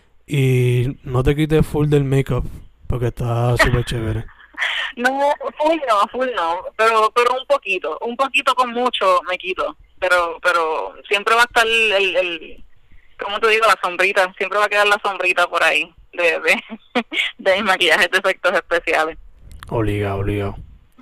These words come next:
Speaker 2: <laughs>
Speaker 1: Su nombre es María Alejandra, la consiguen
Speaker 2: Ujú.
Speaker 1: bajo Miss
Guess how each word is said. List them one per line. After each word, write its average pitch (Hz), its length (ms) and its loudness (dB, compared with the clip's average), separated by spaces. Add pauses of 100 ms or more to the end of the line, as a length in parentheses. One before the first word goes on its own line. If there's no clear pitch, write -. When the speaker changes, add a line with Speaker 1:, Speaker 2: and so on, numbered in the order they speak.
(280)
Speaker 2:
<laughs> 233 580 -4 (100)
Speaker 1:
Su - 120 -2
nombre 151 260 4
es - 200 -2
María 143 340 2
Alejandra, 131 880 -2 (120)
la 131 160 0
consiguen 131 480 -2
Speaker 2:
Ujú. - 100 -4
Speaker 1:
bajo 127 500 2
Miss 139 460 -4